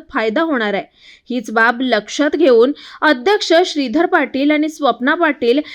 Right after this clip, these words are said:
यांनी या शिबिराचं आयोजन केलं होतं.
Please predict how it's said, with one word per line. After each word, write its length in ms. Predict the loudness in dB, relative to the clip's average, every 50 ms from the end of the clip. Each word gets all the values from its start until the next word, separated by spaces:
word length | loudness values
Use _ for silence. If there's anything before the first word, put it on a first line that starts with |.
| -20 -6 0
यांनी 340 | 2 2 4 4 2 2 0
या 80 | 0 0
शिबिराचं 600 | -2 -2 -2 0 0 2 2 2 2 0 0 -2 0 0
आयोजन 420 | 0 2 2 2 2 2 0 0
केलं 280 | 0 0 0 2 2 0
होतं. 260 | 0 0 -2 -4